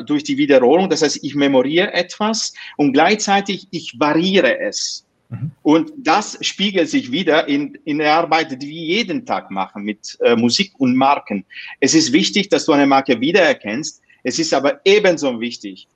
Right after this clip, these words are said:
Speaker 1: dass du das immer wieder dem Kontext anpasst. Sonst, äh, äh, sozusagen gibt es Ermüdungserscheinungen und das ist auch nicht die richtige Art und Weise, eine Marke akustisch zu übersetzen. Diese Flexibilität,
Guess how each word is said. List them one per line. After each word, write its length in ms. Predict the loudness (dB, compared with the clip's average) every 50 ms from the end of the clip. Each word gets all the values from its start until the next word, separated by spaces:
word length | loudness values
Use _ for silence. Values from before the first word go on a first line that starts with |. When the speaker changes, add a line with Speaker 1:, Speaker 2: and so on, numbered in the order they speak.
| _ _ _
Speaker 1:
dass 200 | -8 -8 -8 -6
du 140 | -6 -6 -2
das 300 | -2 -4 -4 -6 -10 _
immer 340 | -6 -6 -4 0 0 0 2
wieder 280 | 2 2 2 2 2 2
dem 200 | 0 -2 -2 -2
Kontext 540 | -2 -2 -2 -2 -4 -6 -6 -8 -12 _
anpasst. 580 | -8 -8 -8 -8 -4 -2 -2 -2 -2 -6 -12 -16 -10
Sonst, 480 | -2 0 0 0 0 -2 -6 -8 -2
äh, 100 | 0 2 2 2 4 6 6 6 6 6 6 4 4
äh, 40 | 2
sozusagen 540 | -2 -8 -10 -8 -4 -2 -2 0 -2 -4 -6 -10 -18 -16 _
gibt 280 | -12 -4 -4 -4 0 0 0
es 100 | 0 0
Ermüdungserscheinungen 1400 | 0 -2 0 2 2 2 4 4 2 2 0 0 -2 -2 0 0 0 0 0 0 0 0 0 2 2 2 0 0
und 180 | 0 0 2 2
das 140 | 2 0 0
ist 160 | -2 0 0
auch 80 | 2 2
nicht 180 | 2 0 0
die 100 | 0 0
richtige 420 | 0 0 -4 -6 -4 0 0 2 2
Art 180 | 2 0 0
und 100 | -4 -2 0
Weise, 240 | 2 2 2 0 -2
eine 120 | -2 0
Marke 360 | 0 0 0 -2 -2 -2 -2
akustisch 640 | -2 -2 -6 -10 -10 -10 -10 -10 -10 -10 -10 -10 -12 _ -20 _ _
zu 140 | -8 -4 -4
übersetzen. 560 | -2 -2 -2 -2 -2 -2 -4 -4 -4 -6 -6
Diese 180 | -2 -2 -2
Flexibilität, 920 | 0 2 2 2 2 0 -2 0 0 0 0 0 0 2 0 0 0 -2